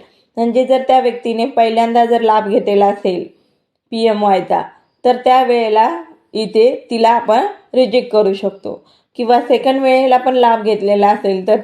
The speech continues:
तिला आपण इथे ह्या कारणासाठी रिजेक्ट करू शकतो. आणि जर हे दोन्ही कारणं नसेल, तर आपण त्यांना not eligible, म्हणजे यासाठी पात्र नाही,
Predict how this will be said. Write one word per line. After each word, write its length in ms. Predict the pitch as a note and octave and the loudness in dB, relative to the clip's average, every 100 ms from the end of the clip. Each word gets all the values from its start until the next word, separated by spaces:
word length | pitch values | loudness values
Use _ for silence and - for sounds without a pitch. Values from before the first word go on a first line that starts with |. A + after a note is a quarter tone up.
| - | -4
तिला 180 | A#3 | 0
आपण 260 | A3+ A3 A3 | 0 2 -2
इथे 640 | A3 A#3+ B3 C4 G4 - _ - | -2 0 0 0 -4 -16 _ 0
ह्या 180 | B3 A#3+ | 2 2
कारणासाठी 760 | A3+ G#3+ G#3 G#3+ A3+ G3+ A#3 | 2 2 0 -2 -2 0 -2
रिजेक्ट 320 | A#3+ G3 G3+ | -2 -2 -4
करू 200 | G3 F#3 | -2 -4
शकतो. 300 | F#3 G3 G3 G3+ - _ - | -4 -8 -6 -12 -12 _ -4
आणि 240 | G#3 A#3+ | -2 2
जर 180 | A#3+ B3 | 2 0
हे 180 | B3+ A3 | -2 -2
दोन्ही 460 | G3 A3 A#3 D4 | 0 0 0 0
कारणं 440 | - B3 G#3+ G#3+ G3 | 2 0 0 -2 -2
नसेल, 480 | G3 G3+ G3+ E4 - _ _ | -2 -2 -4 -4 -10 _ _
तर 100 | A3+ | 2
आपण 320 | G#3+ G#3 G#3 | 2 0 -2
त्यांना 460 | G#3 G3 F#3+ A3 E4 - | 0 0 0 -2 -4 -4
not 380 | G#3+ A3 G#3+ - | 0 2 0 0
eligible, 500 | G3+ F#3+ F#3+ F#3+ G3 | 0 2 0 0 -2
म्हणजे 360 | G3 G3+ G#3+ G#3 | 0 -2 0 2
यासाठी 600 | G#3+ A#3+ B3+ G3+ G#3 G#3 | 2 2 0 -4 -4 -4
पात्र 460 | G3 F#3+ G3 G3 | -2 -2 0 -2
नाही, 480 | F#3+ F#3+ G3+ G#3 F4+ | -2 -4 -4 -6 -8